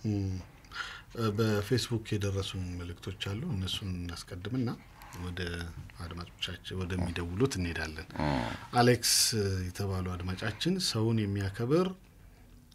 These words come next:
Speaker 1: ራሱ የተከበረ ነው
Speaker 2: ም።
Speaker 1: ብለውናል። አቡኪ አብዱልሃይ አብራር የተባሉ አድማጭ ደግሞ ለመኖር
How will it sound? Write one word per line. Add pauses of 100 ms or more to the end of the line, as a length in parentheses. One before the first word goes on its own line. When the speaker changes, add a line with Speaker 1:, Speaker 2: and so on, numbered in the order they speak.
(420)
Speaker 1:
ራሱ
የተከበረ (100)
ነው (400)
Speaker 2:
ም። (100)
Speaker 1:
ብለውናል።
አቡኪ (420)
አብዱልሃይ (160)
አብራር
የተባሉ
አድማጭ
ደግሞ (680)
ለመኖር